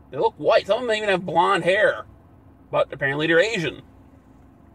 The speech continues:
Who knew? Well, I didn't, obviously. I'm not a big anime person. It's like the Naruto people. Naruto people look like they're white, but they're in China. They're in, like, a China advanced version of that.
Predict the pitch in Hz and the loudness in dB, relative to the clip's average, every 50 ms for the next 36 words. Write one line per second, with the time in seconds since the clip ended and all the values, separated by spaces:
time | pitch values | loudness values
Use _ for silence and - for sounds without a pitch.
0 | - - - - - - - _ - - - - - - - - - 127 123 160 | -20 -20 -20 -20 -20 -20 -20 _ -20 -20 -20 -20 -20 -20 -20 -16 -12 -6 -2 -2
1 | 233 254 226 165 120 117 - - - - - - - - - - - - - - | 0 2 2 2 0 -2 -4 -8 -16 -20 -20 -20 -20 -20 -20 -16 -12 -12 -10 -8
2 | - - - - - - 117 107 98 95 - - - 143 151 - - - _ _ | -4 -4 -4 -4 -6 -10 -10 -10 -8 -10 -10 -12 -12 -14 -14 -14 -16 -20 _ _
3 | - - - - - - 80 - - 87 95 - 110 143 139 131 - - - - | -20 -20 -18 -16 -14 -14 -14 -12 -14 -14 -12 -10 -8 -8 -8 -8 -10 -12 -14 -16
4 | 113 - - - - - - - - - - - - 143 139 - 143 170 190 190 | -16 -16 -16 -18 -20 -20 -20 -20 -20 -20 -12 -6 -4 -4 -4 -2 0 4 4 4
5 | 170 156 151 127 143 120 117 123 139 156 185 214 240 233 - 202 180 185 190 175 | 4 2 -2 -6 -10 -14 -12 -8 -2 0 0 2 0 0 -2 -6 -8 -8 -6 -4
6 | 190 180 160 170 196 190 - - 160 156 151 - - 151 143 147 160 180 147 131 | -2 -2 -2 -2 -4 -4 -6 -4 -4 -4 -2 -4 -6 -6 -6 -2 -2 -2 0 -2
7 | 120 - - 139 135 - - 131 127 131 131 131 135 - - - - - 165 156 | -2 -4 -6 -8 -8 -6 -6 -8 -6 -6 -8 -8 -10 -14 -16 -12 -6 -4 -4 -4
8 | 151 139 123 120 101 - - - - 135 139 135 135 131 123 127 123 - - 143 | -4 -4 -8 -10 -12 -14 -16 -14 -10 -10 -8 -8 -8 -8 -10 -10 -12 -8 -6 -6
9 | 135 135 135 135 127 123 117 123 - - - - - - - - - - 135 139 | -4 -4 -4 -6 -6 -6 -8 -12 -14 -18 -20 -20 -20 -20 -18 -14 -14 -12 -8 -6
10 | 139 135 139 131 - - - - - - - - 139 139 - - 135 123 113 110 | -4 -4 -4 -4 -6 -8 -12 -20 -20 -20 -14 -10 -8 -6 -6 -6 -8 -10 -12 -12
11 | 90 82 82 78 78 76 - | -10 -10 -10 -10 -12 -14 -16